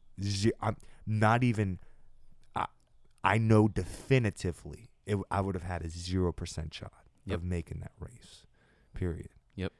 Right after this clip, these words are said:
Speaker 1: Right? And that's, that's what the big man did for us.
Speaker 2: That's crazy, dude.
Speaker 1: You know, man. So I had a little taste of that, and for that I'm thankful. And for it, I'm quite frankly gonna always be in awe, right?
Speaker 2: Yeah.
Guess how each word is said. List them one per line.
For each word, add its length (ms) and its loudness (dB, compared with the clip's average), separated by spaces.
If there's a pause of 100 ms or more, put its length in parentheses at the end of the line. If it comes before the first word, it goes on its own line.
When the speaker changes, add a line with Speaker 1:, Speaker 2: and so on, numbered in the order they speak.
(180)
Speaker 1:
Right? 320 -8 (320)
And 160 -6
that's, 380 -8
that's 260 -10
what 100 -12
the 80 -14
big 220 -10
man 220 -10
did 160 -12
for 200 -16
us. 340 -20 (140)
Speaker 2:
That's 160 -14
crazy, 480 -20
dude. 320 -12
Speaker 1:
You 80 -10
know, 220 -6
man. 340 -8
So 400 -4 (580)
I 60 -8
had 180 -2
a 40 -2
little 220 -2
taste 360 -6
of 80 -10
that, 200 -12
and 120 -16
for 120 -12
that 180 -4
I'm 60 -8
thankful. 580 -12 (540)
And 120 -4
for 260 0
it, 40 2
I'm 100 -2
quite 260 -6
frankly 380 -6
gonna 200 -4
always 320 -4
be 200 -6
in 100 -8
awe, 280 -10 (380)
right? 160 0
Speaker 2:
Yeah. 80 -12